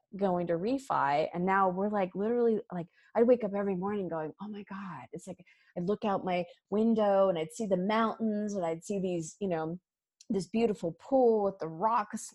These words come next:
y-, the rock, uh, fountain. And I'm like, "Oh my God, this is incredible."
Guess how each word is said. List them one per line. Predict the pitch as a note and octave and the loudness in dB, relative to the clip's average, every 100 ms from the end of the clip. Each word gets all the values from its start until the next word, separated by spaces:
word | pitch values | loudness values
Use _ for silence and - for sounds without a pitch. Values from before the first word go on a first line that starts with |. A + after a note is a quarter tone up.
| - | -12
y-, | F#3 - | -12 -12
the | F3+ E3 | -8 -4
rock, | G#3 G#3+ - - _ E3+ | -2 -2 -6 -20 _ 0
uh, | E3+ D3+ D3+ _ _ - | 2 0 -4 _ _ 0
fountain. | B3 A3+ - A3 G#3 | 2 2 -2 -2 -2
And | G3+ | -2
I'm | F#3+ | -2
like, | G3+ E3 - | -2 -4 -6
"Oh | B3+ G#3+ | -6 -2
my | E3 E3+ | -2 -4
God, | G#3+ C#4 | -8 -6
this | F#3 E3 | -6 -6
is | F3 | -10
incredible." | E3 - - D4 C4+ G3 F2+ - | -10 -10 -10 -6 -6 -6 -8 -8